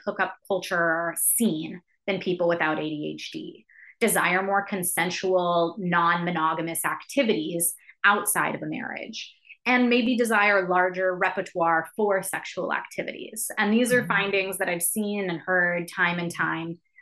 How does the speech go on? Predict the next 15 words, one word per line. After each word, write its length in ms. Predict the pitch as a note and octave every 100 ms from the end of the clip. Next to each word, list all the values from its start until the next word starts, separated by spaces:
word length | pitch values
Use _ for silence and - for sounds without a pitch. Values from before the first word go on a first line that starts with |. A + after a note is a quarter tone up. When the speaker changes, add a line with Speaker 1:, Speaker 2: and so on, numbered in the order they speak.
| -
Speaker 1:
again 420 | E3+ E3 E3 D3+
as 180 | - E3+
well. 460 | D#3 D#3 - -
So 240 | - G3+ F3+
there's, 320 | F3 E3+ E3
I 180 | - F3
think 280 | F3+ F3 F3
there's 340 | D#3+ D#3+ D#3
just 300 | - E3 -
that, 320 | E3+ E3 E3 _ _ - _ _ _ _ F3
there's 160 | F#3
an 80 | F3
exploratory, 1000 | F3 - - G3 F#3+ F3 - E3+ D#3 D#3
a 120 | E3+
curiosity 1160 | - - F3+ E3 E3+ E3+ F#3 - F3+ D#3 D#3+